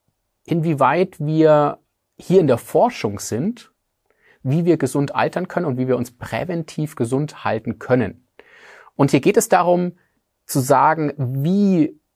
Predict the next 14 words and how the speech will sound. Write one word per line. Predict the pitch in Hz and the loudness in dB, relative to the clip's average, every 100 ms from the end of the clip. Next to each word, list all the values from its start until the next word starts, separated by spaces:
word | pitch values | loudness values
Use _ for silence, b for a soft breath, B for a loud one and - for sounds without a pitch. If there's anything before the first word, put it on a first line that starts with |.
| _ _ _ - | _ _ _ -10
können | - 175 175 143 | 0 2 2 2
wir | 143 135 | 2 2
unser | 135 117 | 2 0
biologisches | 117 - 175 220 196 143 139 - - | -2 -2 0 4 4 2 0 -4 -8
Alter | - 123 - 120 127 | -2 -2 0 -2 -2
reduzieren | 123 117 120 110 - - 123 190 | -4 -2 -2 -2 -4 -2 0 0
tatsächlich | 165 - 151 175 233 - _ _ _ _ - | -4 -4 -6 -6 -10 -12 _ _ _ _ -2
versus | 107 127 120 | 0 0 -2
unser, | 113 110 | -4 -4
unseres | - 104 98 | -6 -6 -8
kalendarischen | - 110 139 139 147 - | -6 -4 -2 -2 -2 -4
Alters, | 135 139 151 | -4 -4 -4
also | 110 113 110 B B B - 113 | -4 -4 -4 B B B -14 -12
inwieweit | - 127 123 127 123 - 151 151 | -8 -6 -4 -4 -2 0 -2 -4